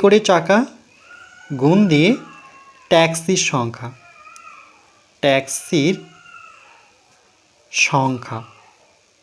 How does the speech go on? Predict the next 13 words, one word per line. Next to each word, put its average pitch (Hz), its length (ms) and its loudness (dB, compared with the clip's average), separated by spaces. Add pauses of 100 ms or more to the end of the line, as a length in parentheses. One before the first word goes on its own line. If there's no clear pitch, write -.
(1200)
ট্যাক্সির 127 500 -2
সংখ্যা। 110 300 -10 (600)
তাই 131 160 0 (120)
ট্যাক্সির 143 480 0 (140)
মোট 156 180 0 (120)
চাকার 190 340 2
সংখ্যার 190 380 0
নিয়ম 180 280 0
হচ্ছে 170 280 -4 (460)
চারটি 131 480 -2
করে 185 140 2 (100)
চাকা 170 240 0 (600)
সঙ্গে 143 340 0